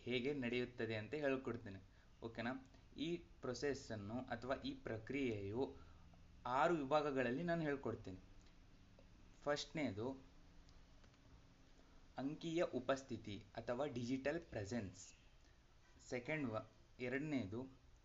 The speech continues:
ದಟ್ಟಣೆಯನ್ನು ಗುರಿಯಾಗಿಸುತ್ತದೆ, ಅಂದರೆ ಟಾರ್ಗೆಟಿಂಗ್ ಟ್ರಾಫಿಕ್.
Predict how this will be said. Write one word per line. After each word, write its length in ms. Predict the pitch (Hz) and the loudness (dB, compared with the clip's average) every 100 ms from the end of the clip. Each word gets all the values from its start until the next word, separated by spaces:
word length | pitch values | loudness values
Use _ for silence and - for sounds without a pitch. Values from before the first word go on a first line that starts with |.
| - - - - - 110 | -20 -20 -20 -20 -16 -4
ದಟ್ಟಣೆಯನ್ನು 800 | 120 120 147 151 151 135 131 170 | -4 0 2 2 2 2 2 0
ಗುರಿಯಾಗಿಸುತ್ತದೆ, 1300 | 151 120 131 143 143 135 127 139 135 - 110 110 98 - - - | 0 6 6 8 6 4 0 -2 -4 -4 -2 -2 -4 -8 -20 -12
ಅಂದರೆ 320 | 113 110 104 127 | -6 -4 -4 -4
ಟಾರ್ಗೆಟಿಂಗ್ 800 | - 117 123 127 131 139 151 | 0 2 2 2 2 0 -6
ಟ್ರಾಫಿಕ್. 640 | 139 113 101 - 123 113 - | -2 0 0 0 -4 -4 -8